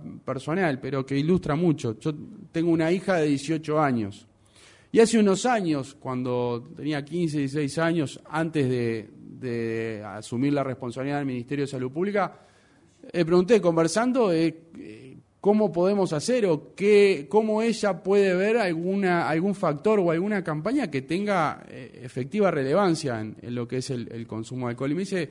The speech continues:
eh, "Mirá, papá, una vez por mes vienen unos señores a hablarnos de lo nocivo que es o de lo malo que es tomar cerveza o tomar vino o de lo que nos puede pasar.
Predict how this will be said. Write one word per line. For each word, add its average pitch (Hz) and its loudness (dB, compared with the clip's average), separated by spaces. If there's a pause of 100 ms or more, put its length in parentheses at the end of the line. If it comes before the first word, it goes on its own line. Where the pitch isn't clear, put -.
(600)
eh, - -18
"Mirá, 180 4
papá, 160 4
una 202 2
vez 190 2
por 170 2
mes 233 4
vienen 175 2
unos 170 2
señores 226 0
a 143 0
hablarnos 202 4
de 165 2
lo 156 0
nocivo 175 0
que 175 0
es 208 -6
o 165 0
de 151 2
lo 156 0
malo 190 0
que 185 0
es 247 -4
tomar 165 -2
cerveza 220 0
o 185 0
tomar 156 0
vino 240 0
o 196 -2
de 160 0
lo 143 0
que 147 -4
nos 143 -6
puede 175 -2
pasar. 135 -4